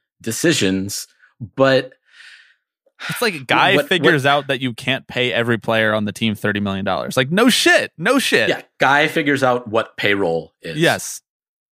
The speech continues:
Speaker 1: Yes,
Speaker 2: It's
Speaker 1: Giancarlo
Speaker 2: so
Speaker 1: Stanton
Speaker 2: hard.
Speaker 1: is
Speaker 2: You don't
Speaker 1: getting
Speaker 2: have the
Speaker 1: paid
Speaker 2: luxury
Speaker 1: a,
Speaker 2: of
Speaker 1: a
Speaker 2: having
Speaker 1: lot of
Speaker 2: forty good players on your team. You only have thirty-eight now.
Speaker 1: Yes, ha-, half of this article is just listing out what players are being paid and what contracts they're on,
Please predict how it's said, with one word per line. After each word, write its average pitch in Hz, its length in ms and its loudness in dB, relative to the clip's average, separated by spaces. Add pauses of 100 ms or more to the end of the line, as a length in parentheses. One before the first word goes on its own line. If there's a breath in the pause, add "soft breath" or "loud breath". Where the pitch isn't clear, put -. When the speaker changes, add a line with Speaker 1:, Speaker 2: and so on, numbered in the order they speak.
(160)
Speaker 1:
Yes, 170 260 2
Speaker 2:
It's 160 180 -2
Speaker 1:
Giancarlo 139 360 2
Speaker 2:
so - 80 2
Speaker 1:
Stanton - 100 4 (100)
Speaker 2:
hard. 139 160 4
Speaker 1:
is 160 100 4
Speaker 2:
You 147 80 2
don't - 120 4
Speaker 1:
getting - 40 4
Speaker 2:
have 170 140 2
the - 60 4
Speaker 1:
paid - 80 4
Speaker 2:
luxury 175 400 2
Speaker 1:
a, - 20 2
Speaker 2:
of 127 60 -2
Speaker 1:
a - 20 -4
Speaker 2:
having 143 220 2
Speaker 1:
lot 185 200 -2
of 113 120 -8
Speaker 2:
forty 165 440 0
good 123 220 -2
players 123 300 0
on 123 80 -2
your 127 100 -2
team. 156 260 -2
You 143 120 -2
only 170 220 2
have 175 220 2
thirty-eight 220 640 0
now. 107 400 -2 (640)
Speaker 1:
Yes, 135 420 -2 (100)
ha-, - 360 -2
half 180 320 0
of 214 160 -2
this 123 560 0 (400)
article 113 500 0
is 113 260 -4
just - 240 -6
listing 101 420 -2
out 98 300 0
what 101 240 -4
players 104 400 2
are 104 140 2
being 95 260 -2
paid 104 360 -4
and 87 160 -4
what 95 180 -6
contracts 127 480 -4
they're 156 180 0
on, 175 320 -2